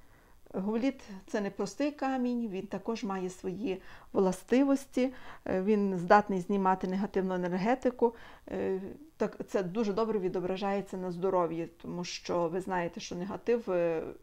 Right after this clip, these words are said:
він спричиняє різним захворюванням, тому це ду-, дуже-дуже добре для нас.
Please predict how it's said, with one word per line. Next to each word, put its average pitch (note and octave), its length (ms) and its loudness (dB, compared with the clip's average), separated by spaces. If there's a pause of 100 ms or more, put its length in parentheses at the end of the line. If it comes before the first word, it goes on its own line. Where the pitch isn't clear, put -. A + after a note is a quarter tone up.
(380)
він F3+ 360 -8
спричиняє F#3 760 -4
різним F3+ 300 -4
захворюванням, A#3 760 -2 (540)
тому F#3+ 380 0
це F3+ 240 2 (720)
ду-, G#3 320 0
дуже-дуже A#3+ 560 2
добре F3+ 380 6
для G3 180 2
нас. F3+ 280 0